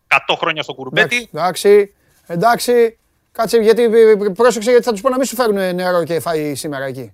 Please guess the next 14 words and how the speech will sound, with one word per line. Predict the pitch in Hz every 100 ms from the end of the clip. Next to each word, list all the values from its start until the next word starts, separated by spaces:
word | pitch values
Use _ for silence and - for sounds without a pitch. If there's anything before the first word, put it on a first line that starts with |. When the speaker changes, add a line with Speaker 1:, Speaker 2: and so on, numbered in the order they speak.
| _
Speaker 2:
Λοιπόν. | 160 170 117 - _ _ _ _ _
Speaker 1:
Ναι, | 147 156 196 190
αλλά | 151 156 160
δεν | 180
θα | 202
έρθω | 190
αύριο | 214 208 208
εκεί | 202 247 202
όμως, | 123 110 - 143
αν | 185
Speaker 2:
Ε, |
Speaker 1:
κάνεις | 277 254 -
τέτοιο. | -
Speaker 2:
πηγαίνετε, | - 180 220 214